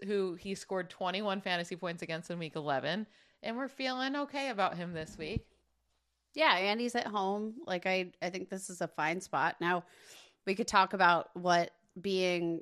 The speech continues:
Speaker 2: at Soldier Field will do for the other side.
Speaker 1: Yeah.
Speaker 2: But I, I feel pretty confident i-, in Justin Fields. I feel like, I, I don't know, there's not much of a question mark for me. It, you know, this is going to be a familiar environment. It's a,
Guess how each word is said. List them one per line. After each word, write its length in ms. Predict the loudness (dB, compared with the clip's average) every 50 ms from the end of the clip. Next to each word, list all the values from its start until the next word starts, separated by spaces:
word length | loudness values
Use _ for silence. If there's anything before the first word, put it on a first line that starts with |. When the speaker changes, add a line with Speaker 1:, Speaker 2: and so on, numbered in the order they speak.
| _ -4
Speaker 2:
at 300 | -2 0 0 0 -2 -4
Soldier 360 | -8 -4 -2 -2 0 0 -2 -4
Field 380 | -2 -2 0 0 0 0 -2 -2
will 140 | -4 -4 -4
do 200 | -2 -2 -2 -2
for 140 | -2 -6
the 160 | -8 -6 -4 2
other 280 | 2 6 6 6 6 4
side. 500 | 4 2 2 4 4 4 4 4 2 0 -4
Speaker 1:
Yeah. 260 | -4 -2 0 0 0 0 -2 -10 -10 2
Speaker 2:
But 500 | 8 12 12 12 12 12 10 8 4 0 -2 2
I, 640 | 2 4 4 6 6 6 6 6 6 4 2 0 0 2
I 100 | 2 2
feel 260 | 2 2 0 0 0 _ _ _ -16
pretty 320 | -10 -6 -4 -4 -4 -4 -6 -10
confident 680 | -8 -2 0 0 0 0 0 2 2 2 0 -2 -6 -6
i-, 60 | -4 -4
in 480 | -4 -2 -2 -2 -2 0 0 -2 -4 _ _ -8
Justin 420 | -2 -2 -2 -2 -2 -6 -8 -8
Fields. 500 | -6 -4 -4 -2 -2 -2 -2 -4 -6 -6
I 160 | -4 -4 -4 -4
feel 220 | -2 -2 -2 0
like, 420 | 2 2 2 2 0 -4 -8 -20 _ _ _ -20 _ _ _ _ _ _ _ _ _ _ _ _ _ _ _ -4
I, 240 | -2 -2 -2 -4 -8 -14 _ _ _ _ _ _ -6
I 60 | -6 -2
don't 100 | -2 0
know, 120 | 0 0 0
there's 240 | 0 -2 -2 0
not 160 | 0 0 0 0
much 180 | -2 -4 -4
of 80 | -6 -10
a 60 | -8
question 360 | -6 -4 -4 -2 -2 -4 -4
mark 240 | -4 -4 -4 -4 -6
for 160 | -8 -6 -4
me. 340 | -2 -2 -2 -2 -2 -4 -4
It, 240 | -4 -4 -4 -6 -6 -10 -18 -12
you 160 | -8 -6 -4
know, 120 | -4 -4 -6
this 220 | -4 -6 -6 -6
is 80 | -8 -8
going 300 | -6 -4 -2 -2 -2 -2
to 40 | -2
be 320 | -4 -4 -6 -4 -6 -6 -6
a 200 | -8 -6 -8 -8
familiar 560 | -8 -8 -6 -4 -2 0 2 2 4 4 4
environment. 600 | 4 4 4 4 6 4 4 2 0 -2 -2 -4 -6
It's 140 | -8 -6
a, 180 | -6 -8 -8 -8